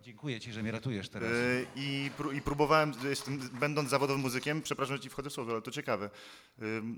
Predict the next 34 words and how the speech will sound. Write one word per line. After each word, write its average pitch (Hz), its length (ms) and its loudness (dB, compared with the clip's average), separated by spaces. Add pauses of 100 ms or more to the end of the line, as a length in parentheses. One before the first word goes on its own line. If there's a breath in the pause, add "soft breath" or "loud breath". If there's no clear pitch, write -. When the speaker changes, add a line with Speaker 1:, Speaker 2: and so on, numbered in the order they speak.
(360)
Speaker 2:
dyrygując 123 640 -4
ostatnio 120 320 -2
utwór 107 380 -8 (100)
w 98 320 -4 (100)
Filharmonii 110 480 -6
Wrocławskiej, 104 640 -6
szacownej 104 420 -10
instytucji, 120 540 -12 (440 loud breath)
y, 95 60 -12 (440)
macham, 127 360 0
macham 123 320 0
i 123 60 -2
mi, 120 220 -2
muzycy 120 440 -4
mi 127 60 -2
mówią: 123 220 -2
„To 131 100 -4
nie 147 120 2
działa, 98 420 2 (100)
Marcin, 101 300 -8
to 120 80 -6
nie 127 140 0
działa, 127 240 4
to, 113 120 0
to, 117 120 -2 (500 loud breath)
to - 80 0
pokaż - 420 12
mi 123 120 4
po 113 80 4
prostu, 113 300 2
kiedy 117 200 2
mam 107 140 4
ci”, 110 140 -4
dobra, 110 400 0